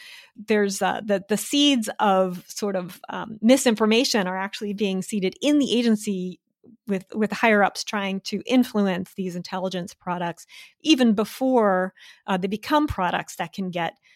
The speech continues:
to Congress. Remember, what Ratcliffe said was, "We're just going to give you written products." And now what we understand is there's a chance, if this complaint is true, that those written products are being politicized.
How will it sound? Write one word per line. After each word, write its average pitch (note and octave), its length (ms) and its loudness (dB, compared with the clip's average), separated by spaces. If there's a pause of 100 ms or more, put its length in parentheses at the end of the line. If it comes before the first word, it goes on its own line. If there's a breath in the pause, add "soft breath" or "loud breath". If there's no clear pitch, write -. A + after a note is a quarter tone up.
(140 soft breath)
to G3+ 80 -6
Congress. F3+ 520 -6
Remember, A3 840 2
what G3 260 -2
Ratcliffe G3+ 400 -2
said D#4+ 240 0
was, G3 220 2
"We're G#3 160 -4
just - 360 0
going A3+ 280 0
to A3 100 -8
give G#3 300 -2
you F#3+ 480 -2
written F#3+ 420 0
products." - 640 -6
And G#3 220 0
now D4+ 260 4
what A3 160 4
we F#3 120 -2
understand F3 600 -6
is E3+ 260 -4 (280 loud breath)
there's G3 180 -4
a F#3 160 -6 (140)
chance, B3+ 480 0
if - 300 -16
this F#3+ 180 -6
complaint G#3+ 400 -4
is A3+ 160 -2
true, A#3 320 0 (280 loud breath)
that G3 140 -6
those G3 240 -2
written A3+ 320 0
products - 600 -8
are F3+ 120 -6
being E3+ 440 -6
politicized. - 800 -8